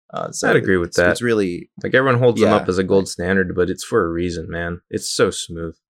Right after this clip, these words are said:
Speaker 2: Everyone moves like
Speaker 1: Yeah,
Speaker 2: butter.
Speaker 1: it's like, yeah, and it's like, it just, just, just a sense of, like, anticipation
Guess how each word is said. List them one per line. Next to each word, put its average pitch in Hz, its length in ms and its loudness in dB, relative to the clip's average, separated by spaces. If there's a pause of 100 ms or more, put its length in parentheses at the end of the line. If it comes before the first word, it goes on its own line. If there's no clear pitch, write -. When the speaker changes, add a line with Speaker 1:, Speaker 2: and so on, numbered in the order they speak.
(280)
Speaker 2:
Everyone 107 460 2
moves 104 220 4
like - 160 2
Speaker 1:
Yeah, 180 160 6
Speaker 2:
butter. 147 100 4
Speaker 1:
it's - 100 4
like, 170 280 4 (1040)
yeah, 135 300 4
and 117 100 2
it's 143 160 2
like, 143 280 2
it 131 180 0 (180)
just, 135 240 -2
just, 151 180 2
just - 160 2
a 156 60 6
sense 147 460 2
of, 120 440 2 (600)
like, 120 220 2
anticipation 120 1080 2